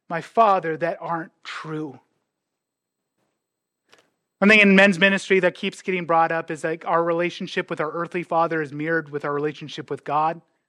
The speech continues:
Me personally, I've never known that 'cause I've always had that perspective on God that he is, he is the good, good father. But maybe you do have that.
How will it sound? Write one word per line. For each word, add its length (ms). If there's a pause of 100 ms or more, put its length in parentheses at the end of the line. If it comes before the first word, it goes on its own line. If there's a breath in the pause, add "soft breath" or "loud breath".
(560)
Me 100
personally, 420
I've 120
never 420
known 380
that 420 (600)
'cause 120
I've 120
always 200
had 140
that 140
perspective 540
on 180
God 380
that 180
he 220
is, 340 (380)
he 120
is 100
the 100
good, 320
good 200
father. 460 (840)
But 100
maybe 220
you 160
do 180
have 240
that. 320